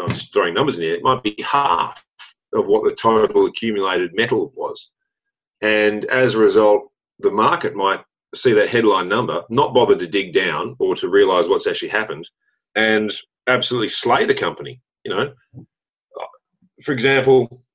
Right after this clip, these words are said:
and I'll give you how this works.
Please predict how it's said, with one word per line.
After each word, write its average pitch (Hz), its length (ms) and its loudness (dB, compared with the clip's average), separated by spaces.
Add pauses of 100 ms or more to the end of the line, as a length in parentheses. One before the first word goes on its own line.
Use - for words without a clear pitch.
(120)
and - 280 -2
I'll 131 240 6
give 139 440 -4
you 113 360 -2 (540)
how 107 160 0
this 92 220 -4
works. 87 380 -2